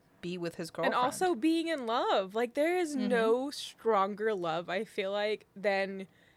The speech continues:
Speaker 2: a high school love. Until you find, like, that solidified person that you marry,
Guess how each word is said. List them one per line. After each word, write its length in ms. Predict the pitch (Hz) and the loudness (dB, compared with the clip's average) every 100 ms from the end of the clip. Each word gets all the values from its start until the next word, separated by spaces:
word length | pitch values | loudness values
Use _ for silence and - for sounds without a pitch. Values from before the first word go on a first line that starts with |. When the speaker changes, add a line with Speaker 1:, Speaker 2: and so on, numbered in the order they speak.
| _ - | _ 0
Speaker 2:
a 100 | 220 | 0
high 260 | 185 196 | 4 2
school 300 | 185 - 180 | 2 -6 -6
love. 340 | 160 95 90 185 | -6 -8 -10 -6
Until 320 | - 233 - | -4 -4 -2
you 220 | 240 226 262 | -2 -2 -6
find, 340 | - 196 196 | -4 -4 -4
like, 220 | 190 185 | -6 -6
that 380 | - 185 180 - _ _ _ | -4 -2 -4 -8 _ _ _
solidified 560 | - 226 196 196 190 175 | -2 0 2 0 -2 -2
person 380 | 196 175 196 185 | -8 -6 -8 -8
that 160 | 180 | -8
you 100 | 202 | -8
marry, 580 | 180 170 165 185 226 294 | -8 -6 -4 -2 -4 -6